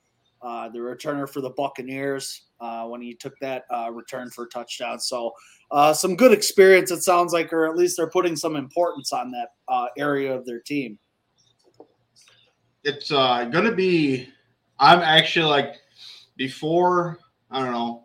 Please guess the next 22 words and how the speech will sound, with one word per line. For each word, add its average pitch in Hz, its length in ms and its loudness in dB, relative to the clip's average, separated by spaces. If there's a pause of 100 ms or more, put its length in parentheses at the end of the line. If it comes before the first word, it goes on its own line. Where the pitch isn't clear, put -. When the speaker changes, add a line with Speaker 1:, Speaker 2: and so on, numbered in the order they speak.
(140)
Speaker 2:
hour 147 300 2
ago 156 280 -2
when 123 140 -4
I 127 40 -4
got 135 300 0
this 135 200 -8
news, 151 460 -6 (640)
um, 117 320 -2
I 135 100 2
was 123 180 -4
kinda, 135 640 -2
I 127 80 -4
guess 139 260 -4
my 127 120 -6
hopes 135 300 -4
are 127 120 -6
up, 123 160 -14 (160)
Packers 131 400 -4
are 117 140 -6
a - 100 -14
playoff 107 460 -12
team. 95 320 -18